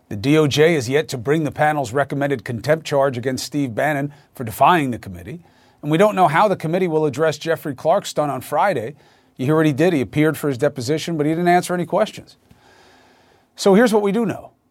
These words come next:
There's some big Trump names from the White House in this batch. You got Stephen Miller, Kayleigh McEnany.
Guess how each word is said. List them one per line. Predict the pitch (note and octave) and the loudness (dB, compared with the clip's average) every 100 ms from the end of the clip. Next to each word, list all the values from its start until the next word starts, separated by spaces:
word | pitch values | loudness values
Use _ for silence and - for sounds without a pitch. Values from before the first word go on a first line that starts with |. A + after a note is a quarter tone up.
| _ _ | _ _
There's | A3+ | -10
some | - C#3 | -6 -2
big | B2 D#3+ | 0 0
Trump | A#2+ F3+ B3+ | 0 0 0
names | C3 G#2+ C#2+ D2+ - _ _ | -4 -12 -14 -20 -20 _ _
from | - C#3+ | -8 -2
the | C#3+ | 2
White | F#3+ A#3 | 4 4
House | B2 D#2 - - _ _ _ | 0 -6 -8 -18 _ _ _
in | - B2+ | -10 -8
this | A#2 - | -8 -10
batch. | A2 D#2+ D#2+ - _ | -10 -10 -10 -16 _
You | B2 | -12
got | A2+ | -10
Stephen | - C#3+ B2 A2 | -8 -6 -6 -4
Miller, | A#2+ E3+ F#3+ F3+ F3+ _ | 0 2 2 0 -6 _
Kayleigh | C#3 B2 A#2 | -6 -4 -2
McEnany. | C#3+ F3 E3+ D#3+ E3 D#3+ | -2 0 0 0 0 -4